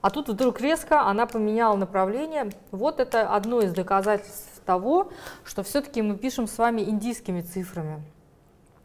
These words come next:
Потому что, естественно, вся арабская, э, все ап-, арабское письмо с-, идет справа налево, а тут вдруг слева направо.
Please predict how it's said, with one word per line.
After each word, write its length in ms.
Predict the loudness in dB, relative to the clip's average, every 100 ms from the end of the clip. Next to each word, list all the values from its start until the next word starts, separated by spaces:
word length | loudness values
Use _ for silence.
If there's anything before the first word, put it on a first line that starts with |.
| -20 -4
Потому 300 | -2 -2 -4
что, 240 | -4 -6 -6 -20 -20 -20 -14
естественно, 520 | -8 -6 -4 -4 -6
вся 360 | -4 2 4 4
арабская, 640 | 2 0 -8 -6 -6 -10 -18 -20 _ -10
э, 220 | -6 -6 -4
все 140 | -2
ап-, 300 | -2 0 2
арабское 380 | 4 2 0 -6
письмо 460 | -6 -8 -4 -4 -6 -18 -18
с-, 140 | -14 -6
идет 260 | -2 0 0
справа 360 | 2 6 6
налево, 420 | 6 4 4 6
а 40 | 6
тут 160 | 4
вдруг 380 | -4 -2 -2 -4 -16 -20 _ -20 -20 -20
слева 380 | -10 6 8 10
направо. 580 | 8 6 8 6 6 0